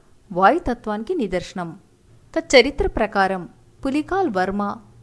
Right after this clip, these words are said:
సింహవర్మన్ అనే రాజులు విశేషమైన ఆలయ నిర్మాణాలను గావించారు. పల్లవ రాజుల్లో సింహవర్మన్ పేరుతో ముగ్గురు రాజులున్నారు. వీరు రెండు వందల డెబ్బై ఐదు నుంచి మూడు వందల మధ్యలో,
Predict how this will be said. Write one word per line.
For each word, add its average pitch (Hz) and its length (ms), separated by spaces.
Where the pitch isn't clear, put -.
సింహవర్మన్ 262 800
అనే 196 180
రాజులు 196 400
విశేషమైన 247 880
ఆలయ 226 300
నిర్మాణాలను 214 680
గావించారు. 180 760
పల్లవ 262 340
రాజుల్లో 208 520
సింహవర్మన్ 240 800
పేరుతో 190 300
ముగ్గురు 202 380
రాజులున్నారు. 180 840
వీరు 208 360
రెండు 202 260
వందల 320 260
డెబ్బై 190 340
ఐదు 190 200
నుంచి 202 320
మూడు 180 260
వందల 180 260
మధ్యలో, 180 480